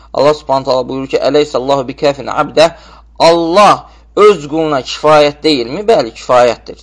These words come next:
Zümər surəsinin otuz altıncı ayəsi. Yeddinci fəzilət də odur ki, tohid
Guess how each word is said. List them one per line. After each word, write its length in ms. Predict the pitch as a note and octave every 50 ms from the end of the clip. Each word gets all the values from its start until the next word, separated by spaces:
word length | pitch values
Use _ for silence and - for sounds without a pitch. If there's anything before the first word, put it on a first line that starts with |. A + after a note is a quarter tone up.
| - -
Zümər 260 | C3+ C3 C#3 D3 C#3
surəsinin 480 | C#3 - B2 A#2+ A2+ - - B2+ C3+ - -
otuz 300 | B2+ C3 - - - A2+
altıncı 400 | A2+ G#2 - A#2 A#2 A#2+ A#2+ B2+
ayəsi. 460 | F2+ G#2+ G#2 G2+ G2+ - - - - _ _ _ _ _ _ - - _ _ _ -
Yeddinci 400 | D#3 E3+ E3+ - D#3 F3 F#3 F3+
fəzilət 460 | F#3 E3 D3+ C#3 C#3+ C#3+ D3+ D3+ D3+
də 80 | - C#3
odur 300 | C#3 D3+ D3 D3+ D3 D3
ki, 280 | - E3+ F3 F3 F3+ F3 - _ _ _ _ _ _ _ _ _ _ _ _ _ _ _ _
tohid 800 | - D#3+ D#3+ D#3 D3+ D#3 D#3 E3 F3+ F#3 G3+ G#3+ A3 G#3+ - -